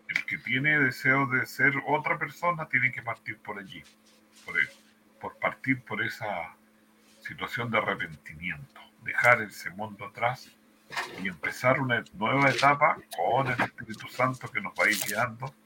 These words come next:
nos va a ir corrigiendo, nos vamos a equivocar, vamos a tropezar, pero ahí está el Espíritu Santo ayudando, corrigiendo y fortaleciendo a la persona para que vaya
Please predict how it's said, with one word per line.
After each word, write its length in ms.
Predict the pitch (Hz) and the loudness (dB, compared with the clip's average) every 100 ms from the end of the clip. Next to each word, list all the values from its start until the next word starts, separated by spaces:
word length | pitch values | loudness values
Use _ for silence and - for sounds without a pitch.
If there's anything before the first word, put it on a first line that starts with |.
| - - - | -16 -12 -6
nos 160 | 107 110 | -4 2
va 60 | 120 | 2
a 40 | |
ir 80 | - | 2
corrigiendo, 640 | 110 - - 110 101 104 | -2 -4 4 4 4 2
nos 140 | 117 110 | 4 10
vamos 260 | 147 127 | 10 10
a 20 | 98 | 0
equivocar, 580 | 95 85 - 107 107 - - - _ - | -6 -6 2 4 4 -4 -20 -20 _ 10
vamos 280 | 156 135 101 | 10 10 4
a 40 | |
tropezar, 720 | - - 80 - 127 127 120 _ _ _ | 2 0 -2 0 6 6 4 _ _ _
pero 180 | - 87 | 0 2
ahí 80 | 127 | 2
está 160 | - | 2
el 60 | 131 | -4
Espíritu 340 | - 117 110 | -4 -8 -10
Santo 400 | - 135 127 - | -8 -6 -6 -6
ayudando, 640 | 120 98 92 123 131 127 160 _ _ _ _ - | -6 -6 2 2 2 -4 -8 _ _ _ _ -8
corrigiendo 600 | 104 - - 131 131 117 | -4 -4 -2 0 0 -4
y 40 | |
fortaleciendo 800 | - 101 - 90 - - 120 131 | -4 -6 -2 -2 -2 -2 -2 0
a 40 | |
la 100 | 127 | 0
persona 460 | 120 117 139 139 123 | -2 -2 0 0 2
para 200 | 101 - | 0 -2
que 120 | 101 | -2
vaya 420 | 101 107 101 101 | 0 2 0 -2